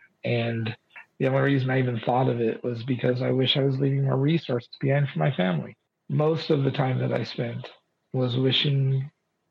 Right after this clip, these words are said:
and hoping that I got a chance for my kids to know me, and I got a chance to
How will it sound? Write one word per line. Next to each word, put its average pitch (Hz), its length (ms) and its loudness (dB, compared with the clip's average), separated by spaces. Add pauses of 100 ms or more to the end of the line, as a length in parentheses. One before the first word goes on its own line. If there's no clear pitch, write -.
(120)
and 127 140 -2
hoping 120 600 -2 (360)
that 123 420 2 (400)
I 127 140 -2
got 127 240 2
a 120 60 2
chance 131 340 0
for 139 80 -2
my 120 160 -2
kids 123 460 -2 (120)
to 117 200 0
know 123 260 0
me, 113 260 -4 (140)
and 127 120 -6
I 113 80 -4
got 117 140 0
a 120 80 0
chance 123 540 0
to 107 380 2